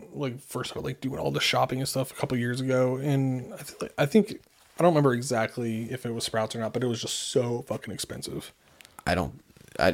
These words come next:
Speaker 2: don't think Sprouts is any more expensive.
Speaker 1: Like, I remember when
Speaker 2: It's
Speaker 1: I
Speaker 2: not, I mean, Whole Foods is expensive.
Speaker 1: Yeah, Whole F-, we never go to Whole Foods.
Speaker 2: No.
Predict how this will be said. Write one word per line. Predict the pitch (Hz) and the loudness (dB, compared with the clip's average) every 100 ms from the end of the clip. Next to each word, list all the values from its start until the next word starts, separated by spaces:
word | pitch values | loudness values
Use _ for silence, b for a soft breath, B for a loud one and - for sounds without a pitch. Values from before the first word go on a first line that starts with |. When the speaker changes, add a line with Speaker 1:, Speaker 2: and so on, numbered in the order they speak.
| - | 6
Speaker 2:
don't | 113 110 | 6 6
think | 85 | 0
Sprouts | - 76 76 | 0 0 0
is | 92 | -2
any | 87 87 - - | 0 0 -2 -4
more | 87 87 85 | 2 4 4
expensive. | 82 85 - 90 82 82 - | 2 0 0 0 0 -2 2
Speaker 1:
Like, | 143 | 8
I | 170 | 12
remember | 180 208 | 12 12
when | 196 170 | 12 12
Speaker 2:
It's | - | 12
Speaker 1:
I | |
Speaker 2:
not, | 190 170 | 12 12
I | 139 | 12
mean, | 143 | 10
Whole | - 131 135 | 10 12 10
Foods | - 117 101 | 10 8 8
is | 95 | 4
expensive. | 90 - 87 65 175 | 0 0 0 2 6
Speaker 1:
Yeah, | 151 92 | 8 8
Whole | - 123 - | 6 4 2
F-, | |
we | 131 127 | 4 4
never | 98 95 | 4 0
go | - | -4
to | |
Whole | - - | -6 -6
Foods. | - - | -8 -10
Speaker 2:
No. | - - | -8 -8